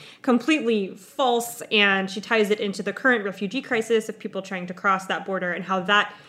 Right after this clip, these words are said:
that point, um, of the, you know, the global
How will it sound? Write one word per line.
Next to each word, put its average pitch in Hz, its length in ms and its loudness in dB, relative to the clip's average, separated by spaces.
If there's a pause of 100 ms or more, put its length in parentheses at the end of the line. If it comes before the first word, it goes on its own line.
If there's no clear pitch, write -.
(160)
that 226 260 6
point, - 480 -6 (400)
um, 170 500 -2
of 190 220 -2
the, 190 260 4
you 202 80 -4
know, 175 140 -2
the 190 100 -2
global 190 640 0